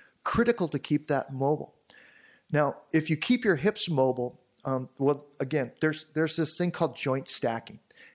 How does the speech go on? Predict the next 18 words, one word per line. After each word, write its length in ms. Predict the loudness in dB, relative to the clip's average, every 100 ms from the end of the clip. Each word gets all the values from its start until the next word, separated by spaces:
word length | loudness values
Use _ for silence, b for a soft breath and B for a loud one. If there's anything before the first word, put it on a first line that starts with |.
| B
And 120 | 2
what 180 | 4 4
that 160 | 2
states 400 | 2 2 0 0
is 200 | -2 -2
there 220 | 0 2 2
are 60 |
certain 400 | 0 2 0 0
joints 380 | -2 2 2 0
in 100 | 0
their 100 | 0
body 320 | 0 0 0
that 140 | -2 -2
are 180 | -4 -2
built 240 | 2 2 2
to 120 | 0
be 180 | 2 0
mobile, 640 | 2 4 4 2 -2 -8